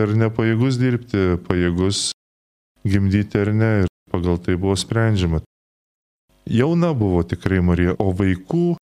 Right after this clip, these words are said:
tikima, kad tikrai Marija neturėjo daugiau vaikų, nes nors ir kalbama apie Jėzaus brolius, bet, e, buvo suprantami, kad tie Jėzaus broliai buvo artimiausi giminės pusbroliai. Ir tikima,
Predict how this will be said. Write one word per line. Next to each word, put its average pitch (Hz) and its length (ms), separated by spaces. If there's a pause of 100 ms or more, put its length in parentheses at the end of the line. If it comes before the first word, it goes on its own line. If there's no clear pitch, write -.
(300)
tikima, 127 440
kad 110 220
tikrai 117 380
Marija 107 440
neturėjo 104 680
daugiau 90 420
vaikų, 90 440 (800)
nes 101 580 (320)
nors 101 300
ir 113 120
kalbama 123 540
apie 104 180
Jėzaus 95 400
brolius, 104 520
bet, 92 360
e, 90 200
buvo 101 320
suprantami, 95 760
kad 92 160
tie 95 240
Jėzaus 90 400
broliai 90 460
buvo 90 420
artimiausi 90 840 (520)
giminės 98 560
pusbroliai. 87 680 (540)
Ir 90 200
tikima, 98 640